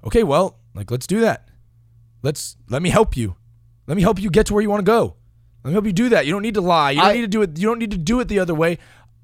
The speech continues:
Speaker 1: Let's get you to the," 'cause Max goes, "I wanted to go to the concert to impress her," or whatever. And, and, and Goofy goes, "Okay, let's get you to that concert. I'll help you."
Speaker 2: Yeah.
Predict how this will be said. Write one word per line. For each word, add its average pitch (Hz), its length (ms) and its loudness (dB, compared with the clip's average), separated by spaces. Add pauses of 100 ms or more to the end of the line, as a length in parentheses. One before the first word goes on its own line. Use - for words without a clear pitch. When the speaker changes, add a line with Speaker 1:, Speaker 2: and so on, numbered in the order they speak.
(600)
Speaker 1:
Let's 170 240 -2
get 214 300 0
you 233 80 0
to 214 160 0
the," 175 160 0
'cause 165 480 -4 (340)
Max 180 280 -2
goes, 175 160 -2
"I 151 60 2
wanted 180 200 0
to 185 60 0
go 185 80 2
to 180 80 0
the 170 80 -2
concert 190 340 -2
to 165 80 -2
impress 240 360 -2
her," 135 160 -4
or 131 60 -2
whatever. 165 240 -2
And, 160 120 -6 (340)
and, 180 200 -4 (140)
and 175 140 -2
Goofy 196 160 -2
goes, 170 140 4
"Okay, 208 100 4
let's 147 220 0
get 165 180 -2
you 175 60 2
to 170 40 4
that 151 120 2
concert. - 420 -4 (1120)
I'll 127 100 0
help 214 240 2
you." 95 140 -10 (240)
Speaker 2:
Yeah. 180 200 0